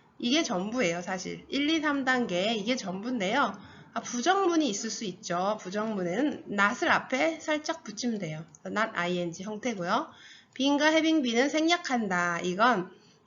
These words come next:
어, 현재 진행형이거나 현-, 그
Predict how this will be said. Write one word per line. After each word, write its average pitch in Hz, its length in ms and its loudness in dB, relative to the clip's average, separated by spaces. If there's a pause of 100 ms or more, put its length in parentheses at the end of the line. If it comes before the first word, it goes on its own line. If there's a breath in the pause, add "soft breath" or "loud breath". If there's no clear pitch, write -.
어, 180 320 2
현재 302 380 2
진행형이거나 208 1080 0
현-, 233 160 -8 (360)
그 175 460 -10